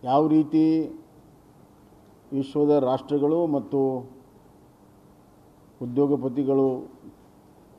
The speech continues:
ಇದಕ್ಕೆ ಪ್ರತಿಕ್ರಿಯಿಸ್ತಾರೆ, ಯಾವ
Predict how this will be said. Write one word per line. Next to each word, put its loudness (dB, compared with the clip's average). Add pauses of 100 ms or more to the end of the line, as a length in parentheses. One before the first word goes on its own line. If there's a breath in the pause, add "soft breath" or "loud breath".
(760)
ಇದಕ್ಕೆ -4
ಪ್ರತಿಕ್ರಿಯಿಸ್ತಾರೆ, 0 (1200)
ಯಾವ 0